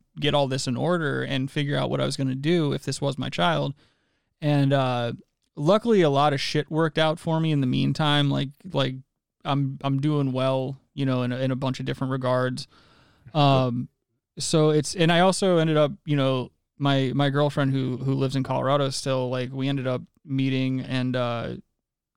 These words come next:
throughout the process, like, sh-, found out she was moving to the Carolinas once her lease was up, and that's before we even got together. So, like,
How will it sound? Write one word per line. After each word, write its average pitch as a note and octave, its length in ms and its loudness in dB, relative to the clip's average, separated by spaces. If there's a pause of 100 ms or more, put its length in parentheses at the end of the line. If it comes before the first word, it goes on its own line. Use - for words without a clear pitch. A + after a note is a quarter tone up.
(140)
throughout C#3+ 240 0
the B2+ 80 -8
process, C3 580 -2
like, B2 220 -6
sh-, - 240 -10
found C3 240 0
out B2+ 160 -2
she C3 160 -6
was C3 240 -6
moving C3+ 340 -2
to C3+ 120 -8
the B2+ 80 -6
Carolinas B2 800 -4 (300)
once C#3+ 200 0
her D3+ 180 2
lease C#3 280 -2
was C3 160 -4
up, B2+ 200 0
and C3 100 -2
that's E3+ 140 0
before C#3 320 -2
we C#3+ 120 0
even C3+ 180 0
got A#2+ 180 -4
together. A#2+ 440 -4
So, C#3 180 -4
like, C3 240 -2